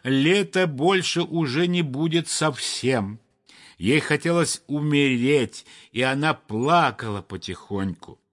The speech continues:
Это, наверное, люди придумали зиму, потому что они придумывают решительно все,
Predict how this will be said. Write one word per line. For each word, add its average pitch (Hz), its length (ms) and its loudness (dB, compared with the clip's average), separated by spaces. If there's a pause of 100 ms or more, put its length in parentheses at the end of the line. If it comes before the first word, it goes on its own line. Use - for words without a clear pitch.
(600)
Это, 135 200 0
наверное, 147 500 4 (240)
люди 160 680 4
придумали 165 920 2
зиму, 151 720 2 (240)
потому 160 500 0
что 143 320 -2
они 170 400 2 (280)
придумывают 175 1120 4
решительно 151 760 0
все, 196 600 2